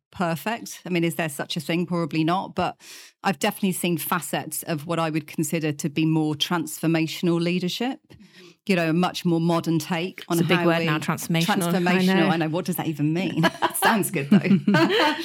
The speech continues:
Speaker 1: <laughs> But people that, you know, they show up with a leadership style which enables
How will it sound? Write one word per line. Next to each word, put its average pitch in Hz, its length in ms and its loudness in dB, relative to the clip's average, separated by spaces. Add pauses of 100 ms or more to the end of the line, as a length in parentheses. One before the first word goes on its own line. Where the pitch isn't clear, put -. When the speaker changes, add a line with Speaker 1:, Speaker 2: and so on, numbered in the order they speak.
(140)
Speaker 1:
<laughs> - 200 -14
But 180 160 -2
people 196 400 2
that, 165 360 -2
you 202 140 -2
know, 165 100 0
they 160 160 -2
show 160 280 -2
up - 280 -6 (600)
with 185 180 0
a 185 60 2
leadership 190 580 0
style 160 600 -2
which - 460 -6
enables 170 1000 -2